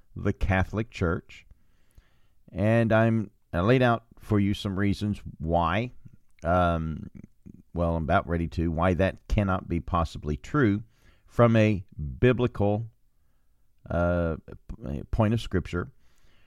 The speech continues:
From looking at the Bible, there leads us the idea that that's not going to happen. Rather, there is one religion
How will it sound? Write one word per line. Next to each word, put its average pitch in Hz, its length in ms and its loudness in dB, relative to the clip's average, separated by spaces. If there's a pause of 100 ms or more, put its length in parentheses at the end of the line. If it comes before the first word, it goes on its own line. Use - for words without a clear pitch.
(100)
From 92 180 -2
looking 104 280 2
at 107 100 2
the 95 80 2
Bible, 95 500 2 (560)
there 104 600 2 (520)
leads 98 360 2
us 101 140 0
the 95 160 -2
idea 92 260 4
that 80 160 -4
that's 85 220 -4
not 85 260 -4
going 87 300 -2
to 76 120 -2
happen. 78 560 -2 (120)
Rather, 107 580 2 (720)
there 107 240 2
is 143 160 2
one 131 220 -2
religion 98 500 -2